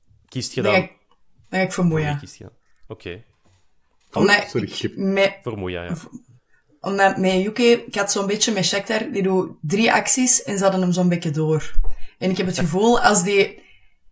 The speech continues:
Speaker 2: elke match gaat starten, minstens vijfenveertig minuten gaat spelen,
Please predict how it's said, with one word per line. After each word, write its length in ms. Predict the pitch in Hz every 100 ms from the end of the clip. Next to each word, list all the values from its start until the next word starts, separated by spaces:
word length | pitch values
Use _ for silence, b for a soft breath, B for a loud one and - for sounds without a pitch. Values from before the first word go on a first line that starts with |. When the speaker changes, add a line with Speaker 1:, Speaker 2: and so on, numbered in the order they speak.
| _ _ _
Speaker 2:
elke 440 | 208 226 214 196
match 220 | 185 190 -
gaat 140 | 180
starten, 680 | - 180 175 180 165 156 175
minstens 340 | 185 196 190
vijfenveertig 480 | - 180 185 180 -
minuten 340 | 175 170 175 170
gaat 140 | 156
spelen, 520 | - 165 170 175 175